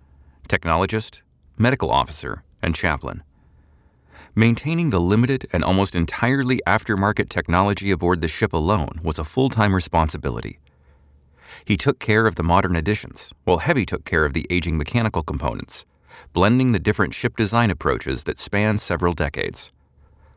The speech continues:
While the Matilda lacked the modern technological advancements of any ship built within the past four, possibly five decades,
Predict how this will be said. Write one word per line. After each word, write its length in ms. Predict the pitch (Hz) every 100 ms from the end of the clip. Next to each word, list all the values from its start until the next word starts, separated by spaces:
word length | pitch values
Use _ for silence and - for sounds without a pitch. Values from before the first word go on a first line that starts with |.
| _ - -
While 180 | 90 90
the 80 | 82
Matilda 440 | 80 113 101 85
lacked 320 | 82 98 -
the 60 | 82
modern 320 | 80 87 80
technological 600 | 98 95 90 90 82 85
advancements 680 | 73 92 113 110 64 - -
of 100 | -
any 220 | 98 95
ship 220 | - - -
built 280 | 95 92 -
within 200 | 82 80
the 80 |
past 320 | 78 95 82 -
four, 440 | 110 101 64 53 -
possibly 460 | 92 90 71 73
five 340 | - 98 92 78
decades, 500 | 117 - - -